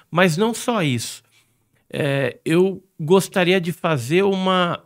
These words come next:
revolução na ufologia, é, principalmente na parte de nomenclaturas de algumas coisas que, em relação à ciência,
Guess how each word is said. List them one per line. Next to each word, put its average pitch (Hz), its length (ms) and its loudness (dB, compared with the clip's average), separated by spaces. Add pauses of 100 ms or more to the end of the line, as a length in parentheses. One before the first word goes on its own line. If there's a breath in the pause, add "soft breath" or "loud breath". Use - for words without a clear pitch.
revolução 196 960 0
na 156 80 2
ufologia, 147 720 -2 (640 soft breath)
é, 143 140 -2
principalmente 190 1000 -2 (120)
na 180 260 0
parte 180 540 -2
de 170 540 -4
nomenclaturas 208 1400 -2
de 135 120 -4
algumas 151 400 -2
coisas 160 560 -2 (600 soft breath)
que, 160 400 -6 (340)
em 214 160 0
relação 185 640 2
à 160 60 -2
ciência, 160 960 -2